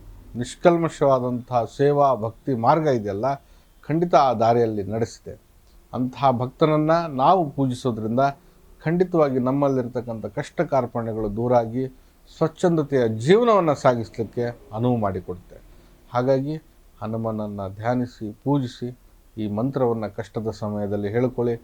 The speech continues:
ಖಂಡಿತ ಇದರಿಂದ ಹೊರಗಡೆ ಬನ್ನಿ. ನಾನು ನಿಮ್ಮ ಗಿರಿಧರ್ ಭಟ್. ನಿಮ್ಮ ಸಮಸ್ಯೆಗಳೇನಾದ್ರೂ ಇದ್ರೆ ನೇರವಾಗಿ ಕರೆ ಮಾಡಿ, ಮುಕ್ತವಾಗಿ ಸಮಾಲೋಚನೆ ಮಾಡಿ.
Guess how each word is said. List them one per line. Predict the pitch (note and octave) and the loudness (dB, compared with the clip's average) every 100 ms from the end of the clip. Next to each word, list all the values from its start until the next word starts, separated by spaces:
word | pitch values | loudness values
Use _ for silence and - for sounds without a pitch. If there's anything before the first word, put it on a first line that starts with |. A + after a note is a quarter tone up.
| _ - _ _ | _ -20 _ _
ಖಂಡಿತ | C3+ D#3 C#3 | -6 -4 -2
ಇದರಿಂದ | A2 G2 F#2+ F#2 | -4 -4 -8 -10
ಹೊರಗಡೆ | G2 G#2+ G2 F#2+ | -10 -8 -6 -6
ಬನ್ನಿ. | F#2+ G2 G2 G#2 _ - - - _ _ _ _ | -8 -10 -14 -16 _ -20 -20 -20 _ _ _ _
ನಾನು | B2 C3+ | 4 4
ನಿಮ್ಮ | B2+ A#2 G2+ F2+ - - | 4 2 0 -2 -10 -6
ಗಿರಿಧರ್ | G#2 A2 A2 G#2 | -2 2 2 2
ಭಟ್. | A#2 - - _ _ _ _ _ - | -2 -4 -20 _ _ _ _ _ -2
ನಿಮ್ಮ | C#3 E3 D3+ G2+ G#2 - | 0 4 4 2 -6 -4
ಸಮಸ್ಯೆಗಳೇನಾದ್ರೂ | B2 B2+ B2+ C3 A2 G#2+ G#2+ G#2 G2 | -2 -2 -2 -4 0 -2 -2 -4 -4
ಇದ್ರೆ | G2 C3+ C#3 _ _ _ _ _ _ _ - | -4 -4 -6 _ _ _ _ _ _ _ -2
ನೇರವಾಗಿ | A#2+ D3+ D3+ C3 A2+ G#2+ | 4 4 6 2 2 -2
ಕರೆ | - A2+ | 0 2
ಮಾಡಿ, | A2+ G#2 A2 - _ - | 2 0 -2 -8 _ -8
ಮುಕ್ತವಾಗಿ | A#2+ _ C3+ A#2 G2+ | -8 _ 2 4 -2
ಸಮಾಲೋಚನೆ | - G#2+ A#2 C3 A2+ A2+ G#2 | -8 -2 2 4 2 -2 -8
ಮಾಡಿ. | G2 F#2+ | -6 -10